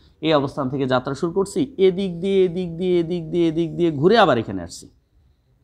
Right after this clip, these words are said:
দেখো, এদিক দিয়ে ঘুরে আবার এখানে আসছি। তাহলে দেখো, এইখান থেকে যে যাত্রা শুরু করলাম, এইখানে ঘুরে, ঘুরে, ঘুরে, ঘুরে আবার এখানে আসছি। তার মানে এইখানে যে আসছি, তার মানে বলো তো, এটা তো আমি এই বিন্দুতেই আসছি। তার মানে সরণের মান কত? জিরো।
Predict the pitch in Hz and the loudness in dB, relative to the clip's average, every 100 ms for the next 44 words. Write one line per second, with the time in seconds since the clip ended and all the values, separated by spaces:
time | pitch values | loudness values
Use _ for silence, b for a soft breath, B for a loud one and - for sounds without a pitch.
0 | _ _ _ _ - 151 208 - B B | _ _ _ _ -2 0 0 -2 B B
1 | 165 175 160 175 156 262 381 - _ 139 | -4 0 2 4 4 2 0 -10 _ 0
2 | 139 160 139 110 95 - 92 _ _ _ | 0 0 -2 -4 -6 -14 -20 _ _ _
3 | 156 175 175 165 165 b b b - 185 | -4 2 2 2 -2 b b b 0 2
4 | 196 254 254 262 254 180 147 - 220 226 | 4 2 2 2 0 0 0 0 -6 -2
5 | 247 226 196 151 165 190 202 185 208 202 | -2 0 2 2 2 0 0 0 0 0
6 | 165 196 175 190 196 175 185 180 190 180 | 2 2 4 2 4 4 2 2 2 2
7 | 190 208 196 190 190 185 _ _ _ _ | 0 0 -4 -6 -12 -14 _ _ _ _
8 | - 175 226 180 151 175 175 208 240 226 | 2 4 6 2 4 4 4 4 2 4
9 | 185 - 143 139 - _ 190 214 208 220 | 4 2 -2 -2 -6 _ -2 0 2 2
10 | 196 185 170 185 190 175 156 143 156 160 | 4 2 2 2 2 2 2 0 0 0
11 | 175 240 202 - 165 b b 135 139 131 | 0 0 0 -2 -10 b b -2 -2 -2
12 | - 131 139 151 147 143 135 139 123 123 | -4 -2 0 0 2 0 0 -2 -2 -2
13 | 117 | -2